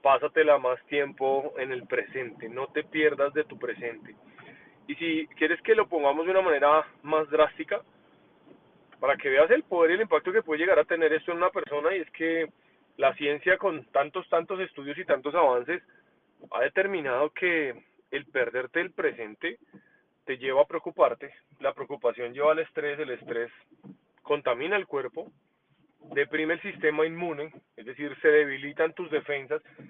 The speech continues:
y como se debilitan tus defensas, vas a tener la tendencia a enfermarte. Y estoy totalmente seguro que antes que ser deportista y exitoso,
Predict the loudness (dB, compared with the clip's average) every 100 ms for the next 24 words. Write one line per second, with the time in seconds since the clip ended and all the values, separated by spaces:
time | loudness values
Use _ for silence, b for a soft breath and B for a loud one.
0 | B B -20 -6 -6 -4 -6 -2 -2 -2
1 | -4 -2 -2 0 -2 -2 -4 -8 -8 -8
2 | 2 4 4 0 -2 -2 -4 -2 -4 -4
3 | -12 -10 -6 -4 -4 4 4 4 -2 -14
4 | _ _ _ b b b b b _ _
5 | _ _ -12 -10 -8 -8 -6 -6 4 4
6 | 4 -6 -6 -6 -6 -8 -8 -2 0 0
7 | -6 _ _ _ _ -6 -6 -8 -8 -8
8 | -8 -6 -8 -8 -8 -4 -4 -6 -8 -4
9 | -4 -2 -4